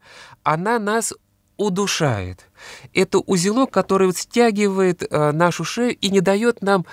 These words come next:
вздохнуть полной грудью. А когда мы вдруг, э, начинаем смотреть, э, совершенно по-новому и начинаем, во-первых, жалеть наших обидчиков и гонителей, а жалеть за что? Вот, э, ну, потому что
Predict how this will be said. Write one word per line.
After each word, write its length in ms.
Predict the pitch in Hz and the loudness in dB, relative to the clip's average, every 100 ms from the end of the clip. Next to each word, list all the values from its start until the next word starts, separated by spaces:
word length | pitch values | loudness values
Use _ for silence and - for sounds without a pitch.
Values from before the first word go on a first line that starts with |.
| - - - - | -20 -20 -20 -12
вздохнуть 640 | 143 147 180 208 220 - | -4 0 0 0 -4 0
полной 480 | 196 208 190 185 - | 4 4 4 0 0
грудью. 460 | 151 170 135 98 110 _ - - - | 0 2 0 -4 -12 _ -20 -20 -8
А 120 | 139 | -4
когда 380 | 135 165 175 202 | -2 0 2 2
мы 140 | 180 | 0
вдруг, 420 | 165 160 202 - - | -4 -4 -4 -6 -10
э, 120 | 110 151 | -4 -4
начинаем 480 | 151 175 185 180 | -4 -2 2 2
смотреть, 680 | 160 - 175 196 226 208 - - | 0 0 0 0 0 -2 -4 -6
э, 200 | 147 143 | -2 -2
совершенно 520 | 143 165 - 208 185 | -2 -2 2 2 2
по-новому 720 | 175 180 269 233 135 107 123 _ - - - | 0 0 0 0 -2 -4 -10 _ -20 -20 -6
и 100 | 165 | -2
начинаем, 400 | 170 196 220 214 | -2 0 2 2
во-первых, 460 | 196 214 208 190 - | 2 2 4 2 0
жалеть 600 | 151 175 202 175 170 - - | -2 2 4 2 0 -4 -12
наших 560 | - 160 156 151 135 - - | -2 0 0 0 -2 -4 -2
обидчиков 600 | 151 160 160 - 151 151 | 0 0 -2 -4 -4 -2
и 20 | |
гонителей, 600 | 147 160 160 139 131 123 - _ _ - - - - | 0 2 2 0 -2 -4 -6 _ _ -20 -20 -20 -6
а 140 | - | -4
жалеть 320 | 143 180 185 160 | 0 2 2 2
за 140 | 180 | -2
что? 340 | - - 131 | -2 -2 0
Вот, 180 | 107 101 | 0 -4
э, 720 | - 123 123 123 123 - - - | -6 -6 -6 -6 -6 -8 -10 -6
ну, 100 | 139 | -6
потому 360 | 165 175 175 185 | -2 -2 0 -2
что 280 | - 165 | -2 -2